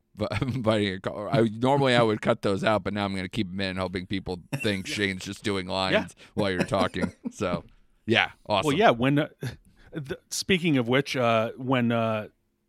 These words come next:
Speaker 2: I wanted to do the check-in of going to see the movie,
Speaker 1: Right.
Speaker 2: you know, my goofy, uh, sensibility is, uh, "Hey, make it look like I'm on coke
Speaker 1: Right.
Speaker 2: watching Cocaine Bear."
Speaker 1: Yeah.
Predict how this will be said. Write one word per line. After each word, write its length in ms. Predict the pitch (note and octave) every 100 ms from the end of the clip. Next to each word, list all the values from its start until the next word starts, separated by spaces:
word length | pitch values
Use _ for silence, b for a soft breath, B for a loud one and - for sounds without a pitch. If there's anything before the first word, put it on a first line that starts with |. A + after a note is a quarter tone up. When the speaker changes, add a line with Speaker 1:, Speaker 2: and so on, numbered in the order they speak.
| _
Speaker 2:
I 120 | C3+ C3
wanted 360 | C3+ B2 A#2 G#2+
to 80 |
do 160 | B2 A#2
the 140 | A2+
check-in 680 | - - C#3+ - A2+ G2+ F#2+ -
of 180 | A2+ G#2+
going 300 | B2+ A#2 G#2+
to 60 |
see 220 | - B2+ G#2+
the 100 | G#2+
movie, 440 | D#3+ F#3 A2 G#2 A2+
Speaker 1:
Right. 300 | G2 F2 - _ _
Speaker 2:
you 120 | E3
know, 200 | B2 A2 - _
my 240 | C#3 C3+ D3
goofy, 640 | A2+ B2+ - A2+ G2+ - _ _ _ -
uh, 360 | A#2 G#2+ G#2
sensibility 760 | - D#3 A#2 G#2+ A#2+ B2 C3 B2
is, 300 | B2 A#2 G#2+
uh, 240 | A#2+ A#2+ A2+ b b G#3
"Hey, 240 | B3+ B2
make 260 | B2+ F3+ G#3+
it 140 | -
look 240 | C#3+ F#3
like 180 | F#3+ D#3+
I'm 220 | F#3+ C#4
on 180 | A3+ C#3
coke 320 | A#2 D3 A2+ -
Speaker 1:
Right. 180 | A#2+ G#2
Speaker 2:
watching 380 | D#3 - D3+ C3+
Cocaine 400 | E3 - F#3+ E3
Bear." 240 | F#3+ F#3
Speaker 1:
Yeah. 320 | A2+ G#2+ E2